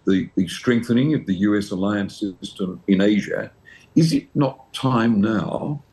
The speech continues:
to explore whether there are diplomatic advantages that would accrue to the U S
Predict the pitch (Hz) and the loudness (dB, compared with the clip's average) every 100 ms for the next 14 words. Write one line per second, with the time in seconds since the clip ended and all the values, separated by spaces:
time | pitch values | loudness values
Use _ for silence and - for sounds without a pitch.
0 | _ _ _ _ - 101 - - - 123 | _ _ _ _ 0 0 -2 -6 0 2
1 | 120 107 107 - 117 104 101 104 101 98 | 4 2 0 -4 -2 0 2 2 0 -2
2 | 85 - 165 139 123 107 95 82 92 90 | -4 -6 -4 -2 0 0 -2 -4 -4 -4
3 | 87 82 85 87 98 - 95 - - 147 | -4 -4 -4 -4 -4 -2 -2 -2 0 2
4 | 123 95 87 90 92 82 - - | 2 -2 0 0 0 -2 -8 -16